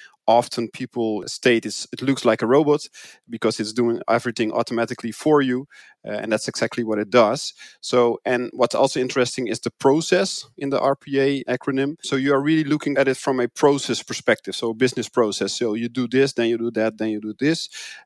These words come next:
Uh, and then how can you automate that?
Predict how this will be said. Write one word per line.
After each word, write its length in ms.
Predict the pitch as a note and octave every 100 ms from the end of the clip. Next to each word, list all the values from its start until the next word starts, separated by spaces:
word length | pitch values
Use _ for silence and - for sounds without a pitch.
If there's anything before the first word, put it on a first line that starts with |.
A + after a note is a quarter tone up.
| -
Uh, 240 | G#2+ G#2 -
and 160 | A#2+ A#2
then 140 | B2+
how 320 | A#2+ B2 C3+
can 280 | D3 C#3 C3
you 160 | B2 -
automate 500 | A#2 A#2+ - G#2 F#2+
that? 160 | F#2